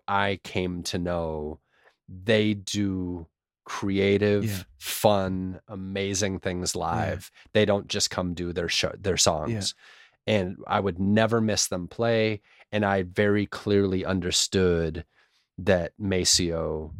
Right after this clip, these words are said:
Speaker 1: was an important piece of that.
Speaker 2: Yeah.
Speaker 1: And, you know, him and Jazzy Jeff were, like, the role models for the position that I was
Speaker 2: Mm.
Speaker 1: playing in your live show. And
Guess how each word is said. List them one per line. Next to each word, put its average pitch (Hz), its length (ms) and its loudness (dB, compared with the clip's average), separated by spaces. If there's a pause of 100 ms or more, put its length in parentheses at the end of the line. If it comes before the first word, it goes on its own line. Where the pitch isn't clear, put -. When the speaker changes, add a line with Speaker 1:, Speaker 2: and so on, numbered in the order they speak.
(120)
Speaker 1:
was 87 220 -4
an 95 80 -2
important 80 540 -6
piece - 260 0
of - 140 -10
that. - 260 -12
Speaker 2:
Yeah. 101 240 -8 (440)
Speaker 1:
And, 92 640 2 (260)
you 127 120 0
know, 95 140 0
him 113 300 2
and 110 140 2
Jazzy 98 340 2
Jeff 101 480 -2 (140)
were, 95 140 -4
like, 85 380 -6 (200)
the 90 580 -2
role 92 360 2
models 80 580 -2
for - 240 0
the 85 80 0
position 85 460 2
that 76 100 -2
I 60 80 -2
was 82 180 0
Speaker 2:
Mm. 117 60 -4
Speaker 1:
playing 76 540 -2
in 85 160 -4
your 80 160 -4
live 80 300 -4
show. 78 380 -2 (480)
And 85 480 2